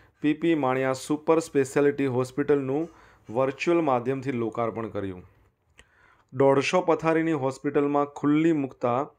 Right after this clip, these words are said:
ગૃહ અને સહકાર મંત્રી અમિત શાહે આત્મવિશ્વાસ વ્યક્ત કર્યો હતો કે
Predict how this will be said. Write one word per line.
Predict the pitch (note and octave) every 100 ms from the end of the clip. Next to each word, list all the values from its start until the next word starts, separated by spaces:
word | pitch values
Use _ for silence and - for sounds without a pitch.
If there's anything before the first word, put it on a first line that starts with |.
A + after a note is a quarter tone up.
| _ _ _ _ _ _
ગૃહ | B2 C#3 E3 F3
અને | D3+ D3+ F#3 - _ _
સહકાર | - C#3 C3+ C#3+ E3+
મંત્રી | E3+ D3+ D3+ D3
અમિત | C#3+ C#3+
શાહે | - B2 C3
આત્મવિશ્વાસ | - C3 - D3+ C#3 B2+ C3+ B2+
વ્યક્ત | A#2 C3+ -
કર્યો | C3+ C3 B2
હતો | A#2 A#2+
કે | A#2 A2 F#2+